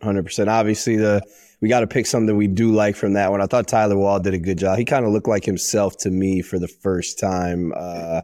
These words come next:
not, uh, he just, he looked in a better rhythm than he had in, in any game since he'd been back to me personally.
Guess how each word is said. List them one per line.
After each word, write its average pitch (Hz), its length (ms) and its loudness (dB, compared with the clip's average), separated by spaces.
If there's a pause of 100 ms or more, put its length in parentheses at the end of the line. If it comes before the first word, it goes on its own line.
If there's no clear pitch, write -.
(460)
not, 135 180 0 (140)
uh, 117 100 2 (160)
he 131 140 2
just, 110 280 0
he 117 200 2
looked 131 180 2
in 117 100 2
a 98 60 0
better 101 300 0
rhythm 92 340 0
than 87 100 -4
he 85 100 -4
had 92 300 -2
in, 87 220 -2
in 87 320 -4
any 90 180 -4
game 90 220 -2
since 87 200 -10
he'd 82 100 -8
been 85 140 -2
back 85 320 -4
to 87 80 -8
me 87 340 -2
personally. 92 500 -2